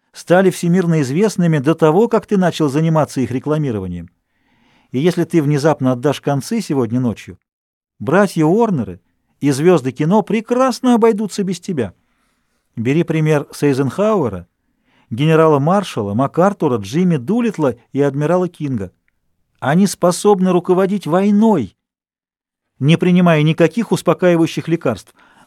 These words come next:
а ты не можешь справиться с работой председателя военного комитета кинопублицистов без крошечных белых таблеток.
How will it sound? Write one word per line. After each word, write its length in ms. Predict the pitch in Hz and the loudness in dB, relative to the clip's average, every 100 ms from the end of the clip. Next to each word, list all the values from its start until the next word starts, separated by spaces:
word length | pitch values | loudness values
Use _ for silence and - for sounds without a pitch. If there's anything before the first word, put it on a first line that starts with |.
| - | -2
а 140 | 165 | -2
ты 320 | 175 269 269 _ _ _ _ _ _ - | 0 -2 -2 _ _ _ _ _ _ -4
не 180 | 139 190 | 2 4
можешь 320 | 196 143 127 | 6 2 -2
справиться 520 | - 180 165 135 - | 0 4 4 2 -2
с 60 | 117 | 0
работой 420 | 156 170 165 139 | 2 2 0 0
председателя 640 | 156 156 - 165 160 139 139 | -2 -4 0 2 2 2 0
военного 460 | 156 165 139 135 | 2 0 0 -2
комитета 500 | 139 143 139 247 226 | -2 -4 -2 -4 -4
кинопублицистов 920 | - 170 151 151 147 - 254 - 196 - _ _ | -2 -2 0 -2 -2 -2 -4 0 -2 -4 _ _
без 300 | 123 170 175 | -4 -2 -2
крошечных 720 | - 165 240 - 202 - 185 | -4 -2 -2 -2 -6 -2 -2
белых 320 | 160 190 175 - | 0 0 0 -2
таблеток. 540 | 180 160 123 113 | -2 -2 -4 -6